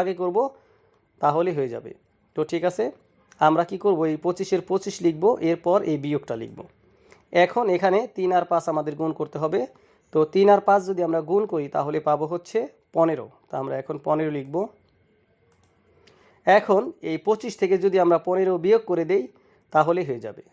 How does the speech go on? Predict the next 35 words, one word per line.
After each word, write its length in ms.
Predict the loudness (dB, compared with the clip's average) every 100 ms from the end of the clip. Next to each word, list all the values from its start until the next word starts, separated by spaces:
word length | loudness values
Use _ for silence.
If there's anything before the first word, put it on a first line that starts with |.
| _
তো 60 | -6 -4
পঁচিশ 240 | -4 -4 -2
থেকে 140 | -2 0
পনেরো 240 | 2 2 0 2
বিয়োগ 180 | 2 2
করলে 160 | 0 0 0
হয় 160 | -2 -4 _ _ _ _ _ _ _ -2 0
দশ, 180 | 0 -6 -20 _ _ _ _ -8
মানে 140 | -6 -4
পঁচিশ 240 | -4 -4 -6
থেকে 160 | -4 -4 -2
পনেরো 280 | 0 2 0 -2 _ _ _ _ 2
বাদ 180 | 2 2
দিলে 160 | 0 0 0
দশ 100 | -2 -6
থাকে। 200 | -16 -18 _ _ _ _ 0
তো 60 | 2 2
এই 60 | 0 2
দশই 240 | 2 2 -4
হচ্ছে 200 | -4 -4 -2
এই 60 | 0
অঙ্কের 200 | -2 -4 -10
উত্তর। 220 | -12 -18 -18 _ _ _ _ _ _ _ -2
তো 60 | 0 2
চলুন 220 | 4 4 4
এখন 160 | 2 0 0
আমরা 140 | 0 0
চার 120 | 0 2
নম্বর 180 | 0 -4
অঙ্কটা 260 | -4 -6 -8 -6
সমাধান 280 | -6 -6 -8 -12
করি। 180 | -16 -18 _ _ _ _ _ _ _ _ _ _ _ _ _ _ _ _ _ _ _
তো 60 | 4 6
দেখেন, 260 | 6 4 0 0
এখানে 240 | 0